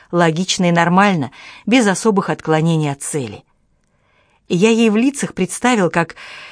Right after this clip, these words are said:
лет через десять открою книгу, а там изданы её стихи и рассказы, и подпись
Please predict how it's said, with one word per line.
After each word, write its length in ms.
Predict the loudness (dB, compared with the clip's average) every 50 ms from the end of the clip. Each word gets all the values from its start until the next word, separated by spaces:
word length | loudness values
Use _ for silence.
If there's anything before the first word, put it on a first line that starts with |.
| -20 -20 -20 -20 -20 -8 -2
лет 240 | 2 2 2 2 2
через 340 | 0 -2 0 0 -2 -2 -2
десять 420 | 0 0 2 2 0 -2 -4 -4
открою 460 | -6 -6 -4 0 2 4 4 4 4
книгу, 580 | 2 2 4 6 6 6 4 4 2 -2 -2 -2 -4
а 120 | -6 -4
там 420 | -2 0 2 4 4 4 2 0 _ _ _ _ _ _ _ _
изданы 440 | 0 2 2 2 2 2 2 2 2
её 220 | 2 2 2 0
стихи 360 | -2 -2 -6 -8 -6 -2 0
и 80 | 0 2
рассказы, 600 | 2 0 -2 -2 -2 0 0 2 0 0 0 -2
и 40 | -2
подпись 540 | 0 2 2 2 2 0 -6 -12 -12 -12 -14